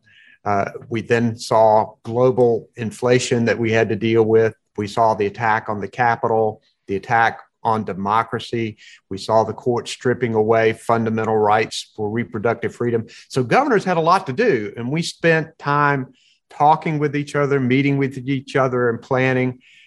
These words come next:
And Governor Hogan was, was very strong. He was leading the, the governors, the National Governors Association, both parties, through that effort and stood up to the White House when, when he needed to.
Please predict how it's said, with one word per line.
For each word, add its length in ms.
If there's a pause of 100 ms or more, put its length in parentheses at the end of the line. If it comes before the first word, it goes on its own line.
(260)
And 440
Governor 280
Hogan 720 (140)
was, 260
was 320
very 380
strong. 420
He 180
was 220
leading 640 (240)
the, 320
the 80
governors, 720 (320)
the 120
National 480
Governors 460
Association, 680
both 280
parties, 520 (360)
through 340
that 320
effort 600
and 380
stood 300
up 160
to 100
the 80
White 220
House 400 (180)
when, 320
when 140
he 80
needed 420
to. 380